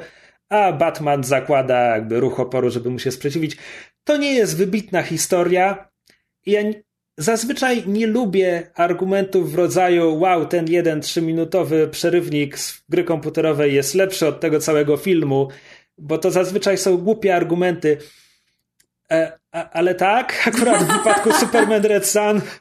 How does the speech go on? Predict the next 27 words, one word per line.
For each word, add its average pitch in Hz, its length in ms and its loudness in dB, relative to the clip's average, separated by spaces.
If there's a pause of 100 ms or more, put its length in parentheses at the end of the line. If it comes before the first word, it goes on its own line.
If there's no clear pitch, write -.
(140)
jakby, 190 480 -2 (840)
zwłaszcza 226 440 0
w 170 60 -4
grze 196 240 2
Injustice 190 560 0
dwa, 185 500 -2 (460)
e, 147 460 2
w 135 140 -4
Injustice 202 580 0
dwa 202 180 0
pojawia 208 360 0
się 190 120 -2
nowe, 190 320 0
większe 190 360 0
zagrożenie, 180 760 0
więc 175 400 -2
Batman 180 440 -2
musi 165 300 -4
wypuścić 175 640 -2
pokonanego 165 600 0
Supermana 165 560 -2
z 135 100 -4
więzienia 151 640 2
i 135 120 -4
muszą 151 300 -2
znowu 156 300 0
współpracować. 160 760 -2